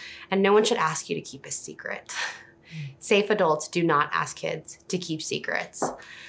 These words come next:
And so I, I think just being brutally honest and truthful with our kids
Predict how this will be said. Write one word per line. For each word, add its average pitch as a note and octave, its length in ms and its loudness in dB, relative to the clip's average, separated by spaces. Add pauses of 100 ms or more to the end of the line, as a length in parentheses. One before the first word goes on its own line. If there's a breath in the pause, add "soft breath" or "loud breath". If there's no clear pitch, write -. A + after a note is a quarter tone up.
(200 loud breath)
And F#3 220 4
so F#3 300 8
I, E3+ 240 4
I F3+ 100 4
think G#3 320 6
just G3 300 4
being F#3+ 260 4
brutally G3+ 440 2
honest E3+ 680 2
and E3 160 -4
truthful E3 760 0
with D#3+ 180 2
our D3 100 0
kids G#3+ 600 2